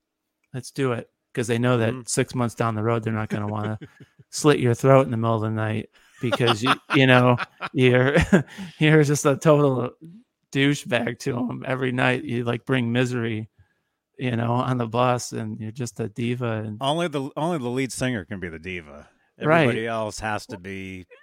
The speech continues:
Speaker 1: Well, they're probably
Speaker 2: Yep.
Speaker 1: on a different bus anyway, so it doesn't matter, right? If anybody's ever
Speaker 2: Mm-hmm.
Speaker 1: watched the show, this,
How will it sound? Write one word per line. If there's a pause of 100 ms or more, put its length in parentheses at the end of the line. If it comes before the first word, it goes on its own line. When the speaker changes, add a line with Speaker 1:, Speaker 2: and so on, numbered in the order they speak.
(260)
Speaker 1:
Well,
they're
probably
Speaker 2:
Yep.
Speaker 1:
on
a
different
bus
anyway,
so
it
doesn't
matter,
right? (400)
If
anybody's
ever
Speaker 2:
Mm-hmm.
Speaker 1:
watched
the
show,
this,